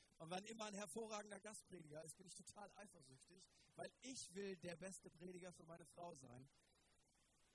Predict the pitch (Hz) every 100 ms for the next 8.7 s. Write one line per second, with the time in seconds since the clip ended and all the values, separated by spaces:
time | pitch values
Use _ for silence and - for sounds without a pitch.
0 | - - - - - 156 175 180 180 175
1 | 165 180 160 135 131 - 135 117 - -
2 | 147 143 143 - 190 180 165 170 160 143
3 | 139 - - 156 - 143 - - - -
4 | - - 127 147 165 151 147 - - -
5 | - 135 135 - - - - - - -
6 | - - - - - - - - - -
7 | - - - - - - - - - -
8 | 135 156 170 165 - 156 170